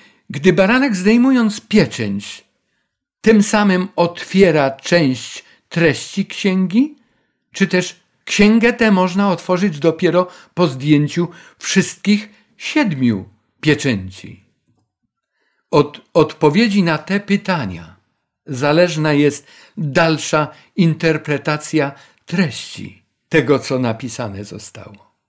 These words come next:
Starożytne księgi można było otwierać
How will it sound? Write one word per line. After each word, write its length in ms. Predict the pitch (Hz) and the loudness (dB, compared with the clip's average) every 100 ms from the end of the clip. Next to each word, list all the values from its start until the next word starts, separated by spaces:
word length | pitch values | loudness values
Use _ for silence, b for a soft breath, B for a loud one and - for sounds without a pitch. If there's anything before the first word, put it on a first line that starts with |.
| _ _ _ _ _ _ _ _ _ _ _ _ _ _ _ | _ _ _ _ _ _ _ _ _ _ _ _ _ _ _
Starożytne 720 | - - 185 196 277 302 277 277 | -4 2 2 4 0 0 -2 -2
księgi 680 | - - 226 175 123 151 | -6 2 4 4 2 -2
można 360 | 175 185 160 180 | 0 0 0 0
było 240 | 190 175 | 2 2
otwierać 580 | 156 - 208 190 175 - | 2 0 -2 0 -2 -4